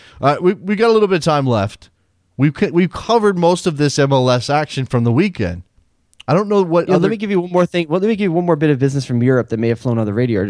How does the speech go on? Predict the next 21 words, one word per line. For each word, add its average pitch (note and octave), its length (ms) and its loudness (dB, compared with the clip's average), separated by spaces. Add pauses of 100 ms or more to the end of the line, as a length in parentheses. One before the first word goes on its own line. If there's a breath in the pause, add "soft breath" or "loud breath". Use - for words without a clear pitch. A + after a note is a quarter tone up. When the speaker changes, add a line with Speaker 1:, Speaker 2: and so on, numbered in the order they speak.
Speaker 2:
r-, B2+ 80 0
r-, G#2+ 220 -2
under B2+ 180 2
the G#2+ 80 -2
radar G#2+ 280 2
a F#2 40 0
little F2 180 -2
bit. - 280 -2 (580 soft breath)
Um, A2+ 640 -2 (760)
what's - 120 -8
the B2+ 60 -14
kid's A#2 260 -2
name? G#2 420 -4
Rubio. A2+ 540 2 (120)
Speaker 1:
Mm-hmm. C3+ 400 -8 (800)
Speaker 2:
Ruben D#3+ 260 4
Rubio, C#3+ 300 4
is D3 80 0
that C3+ 80 4
his C#3 100 2
name? D#3 220 2